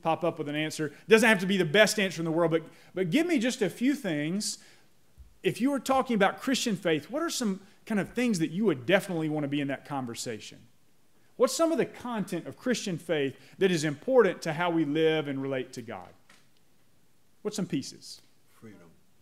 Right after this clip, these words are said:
Speaker 1: So prayer, freedom,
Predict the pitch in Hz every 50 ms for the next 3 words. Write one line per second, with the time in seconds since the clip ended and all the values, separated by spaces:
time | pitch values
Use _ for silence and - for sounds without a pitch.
0 | _ _ _ _ _ _ 190 190 202 214 214 214 233 240 247 _ 254 254 247 240
1 | 220 _ _ _ _ _ _ _ _ _ - - - - - - 160 156 147 147
2 | 156 180 233 285 277 - - _ _ _ _ _ _ _ _ _ _ - - -
3 | 147 143 151 160 156 190 226 302 330